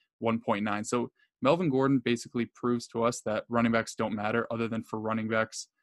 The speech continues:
that are gonna replace them. And I guess Keenan Allen, you could say so. Overall, this offense, I don't expect to change all too much. I would think, uh, Phillip Rivers leaving has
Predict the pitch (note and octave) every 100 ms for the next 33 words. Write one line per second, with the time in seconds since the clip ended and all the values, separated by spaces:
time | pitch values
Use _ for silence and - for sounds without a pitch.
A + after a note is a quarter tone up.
0 | _ _ A#2 A2+ A2+ A2 G#2+ - B2+ -
1 | B2 A2+ A2+ A2 A#2 B2+ - - A#2+ A2
2 | A2 A2 G#2+ - A2+ A2 A2 - _ _
3 | _ D3 E3 D3+ C#3 C#3 C#3 - B2 B2+
4 | B2 A#2 A#2+ A#2 - A#2+ A#2 - A2+ A#2
5 | A2+ A2+ A2 A2 A#2 - _ _ - A2+
6 | A2+ - A#2 A#2 _ _ - A2 G#2+ -
7 | A#2+ A2 A2 A2+ A2+ A#2 A#2+ A#2+ A2+ A2
8 | G#2+